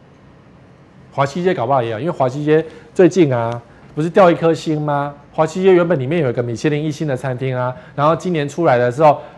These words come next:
星星不见了。当然，米其林是给外国人吃的，没有错，是外国人对于台湾食物的评鉴。但是呢，少了一颗星，台湾人会觉得，“啊，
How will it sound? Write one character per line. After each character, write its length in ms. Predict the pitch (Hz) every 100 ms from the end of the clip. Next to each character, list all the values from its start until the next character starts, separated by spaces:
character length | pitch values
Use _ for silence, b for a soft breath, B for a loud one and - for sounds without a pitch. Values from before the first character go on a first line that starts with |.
| B _ -
星 220 | - 160
星 180 | 139 156
不 120 | 127
见 240 | 110 139 98
了。 80 | 87 B
当 100 | 285
然， 120 | 277 233
米 120 | 170
其 140 | 196
林 100 | 214
是 80 | 196
给 140 | 160
外 160 | 156 202
国 120 | 139
人 80 | 135
吃 160 | 135 156
的， 60 |
没 100 | 127
有 120 | 143 107
错， 240 | - 104 -
是 100 | -
外 180 | 202 220
国 140 | 139 117
人 140 | 131
对 140 | 175
于 80 | 135
台 180 | 135 123
湾 180 | 127 147
食 200 | - 120
物 100 | 131
的 80 | 110
评 300 | - 107 110
鉴。 200 | 139 - B B B
但 120 | 302 294
是 180 | 302
呢， 240 | 269 226 226 B -
少 180 | -
了 100 | 165
一 40 | 185
颗 160 | 247
星， 260 | 233 240 226
台 160 | 196 190
湾 140 | 233
人 100 | 180
会 80 | 208
觉 120 | 185
得 80 |
，“啊， 100 | 185